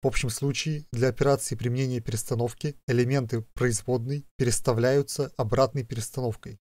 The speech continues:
Однако, если использовать данный метод для операции сортировки массива, то полученная производная будет нечестной, так как арксорт зависит от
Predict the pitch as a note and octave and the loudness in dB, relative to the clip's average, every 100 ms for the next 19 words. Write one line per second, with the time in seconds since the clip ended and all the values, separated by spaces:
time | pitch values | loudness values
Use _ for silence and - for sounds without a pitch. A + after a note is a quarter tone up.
0 | _ A2 C3+ C3+ C#3 C3 - B2 - C3+ | _ 0 0 2 2 0 -2 -2 2 2
1 | B2+ A#2 C3 B2+ A#2+ B2+ B2+ B2 - A2+ | 2 0 0 0 0 -2 -2 -4 -4 -2
2 | A#2 B2+ C3+ B2+ - - A2+ - B2 A#2+ | 0 2 0 0 -8 -4 -4 -2 -2 -2
3 | A#2 A#2 - C#3 D3 D3+ _ _ B2 A#2+ | -4 -4 -4 -2 -2 -2 _ _ 0 2
4 | B2+ D3 - B2 A#2 B2 A2 D3 C#3 B2+ | 2 0 -2 -4 -2 -2 2 2 2 -2
5 | A2+ B2+ A2+ A#2+ A#2+ - B2+ - G2+ - | -2 -4 -6 -8 -2 0 2 0 -6 -4
6 | - A#2 C3 - - A#2+ - - C#3+ A#2 | -4 0 -2 -2 -6 -6 -6 0 2 2
7 | - - C3 B2 - - - C#3 | -6 0 0 0 -8 -14 -6 -6